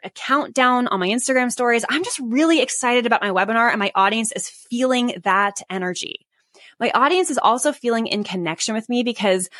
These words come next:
I've done a few nurture events, and I'll probably do one more leading up to the launch, right? Like, I think I've talked many times before, I do a Q and A text list party, like,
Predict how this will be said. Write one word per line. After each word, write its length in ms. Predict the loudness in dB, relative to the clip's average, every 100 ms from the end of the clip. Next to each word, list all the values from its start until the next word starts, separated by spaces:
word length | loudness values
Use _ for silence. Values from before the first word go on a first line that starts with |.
| -20 -8
I've 160 | -4 0
done 180 | 2 2
a 60 |
few 180 | 2 2
nurture 440 | 4 2 0 0 2
events, 340 | 4 2 0
and 100 | -2
I'll 120 | -2
probably 500 | -2 0 0 2 0
do 280 | 2 2 2
one 220 | 2 2
more 380 | 2 2 2 2 -2
leading 320 | -2 0 0
up 120 | -2
to 100 | -2
the 100 | -4
launch, 460 | -4 -8 -8 -8 -2
right? 220 | 2 4
Like, 200 | 2 -2 _ -20 -20 -8
I 60 | -4
think 180 | 0
I've 120 | 0 2
talked 280 | 0 0
many 220 | 0 0 0
times 240 | -2 -4
before, 260 | -4 2 2
I 80 |
do 220 | 2 2 4
a 320 | 4 2 -4 _ -12
Q 220 | -4 0
and 100 | 2
A 100 | 2
text 360 | 2 -2 0
list 240 | -2 -2 -2
party, 500 | 0 2 2 0 -4 -14 -20 -20 -2
like, 420 | 2 2 0